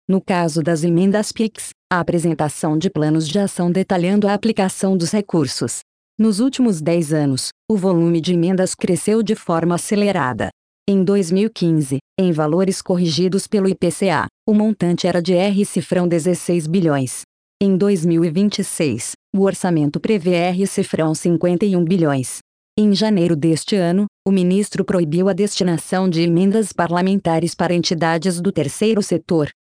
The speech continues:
como organizações não governamentais,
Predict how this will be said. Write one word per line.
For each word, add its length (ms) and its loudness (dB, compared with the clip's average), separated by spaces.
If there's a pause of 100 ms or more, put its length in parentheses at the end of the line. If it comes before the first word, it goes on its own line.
(120)
como 220 0
organizações 800 0
não 160 2
governamentais, 960 -2